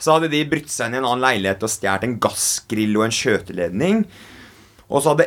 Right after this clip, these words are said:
exospotta gått i stykker på bilen, så den, eh, hang,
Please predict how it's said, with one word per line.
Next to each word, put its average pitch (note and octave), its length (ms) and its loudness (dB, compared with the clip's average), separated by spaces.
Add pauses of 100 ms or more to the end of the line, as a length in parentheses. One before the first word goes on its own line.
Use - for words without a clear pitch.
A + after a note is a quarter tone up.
exospotta - 640 -4
gått - 180 -2
i G#2 80 -4
stykker A#2 240 -4
på C3 80 -4
bilen, C3 160 -2
så C#3 140 -2
den, C#3+ 180 -4
eh, C3 460 4 (480)
hang, C3+ 180 0